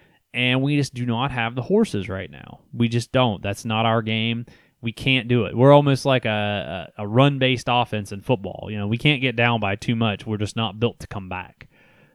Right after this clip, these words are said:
So, uh, that's the show today, guys. I hope that was a good enough, uh, preview of Maryland. I promise I'll, I'll sharpen my skills as I move on. I'll have my notes a little more organized and not embarrass the life out of myself here.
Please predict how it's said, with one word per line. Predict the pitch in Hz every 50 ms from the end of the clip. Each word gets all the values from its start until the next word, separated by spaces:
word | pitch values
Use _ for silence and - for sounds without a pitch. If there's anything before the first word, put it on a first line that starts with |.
| _
So, | - - - 110 104 98 98 98 98
uh, | 98 95 95 98
that's | 110 143 160 - -
the | 156 147
show | - 170 160 156
today, | 147 135 139 139 139 135 135
guys. | 131 131 131 127 127 123 127 120 117
I | 120 113 110 107
hope | 120 143 139 -
that | 135 127
was | 120 113
a | 117
good | 110 127 123
enough, | 120 120 120 117 113 113 - -
uh, | 113 104 104
preview | - - 151 151 131 127 123 110 104
of | 104
Maryland. | 110 123 135 139 135 131 135 135 135 123
I | 98 101
promise | - - 131 123 127 123 123 117 -
I'll, | 117 113 110 107 104 104 107 _ - -
I'll | 117 107 104 104 98
sharpen | - - - - 143 131 123 - 120 117
my | 117 117 117
skills | - - - 131 127 123 127 117
as | 110 98
I | 107 104
move | 107 113 113 113 113
on. | 113 113 131 135 117
I'll | 101
have | 110 123 117 107
my | 107 104 107
notes | 113 123 131 131 - -
a | - 117
little | 117 117 117
more | 117 117 117 120
organized | 123 117 117 113 110 110 110 117 127 127 117 107
and | 101
not | 104 110 107 90
embarrass | 101 101 101 113 113 110 113 113 107 -
the | - 107
life | 95 107 113 113 107 - 104
out | 95 95
of | 95
myself | 95 92 95 95 - 101 98 95 95 -
here. | - 104 101 104 113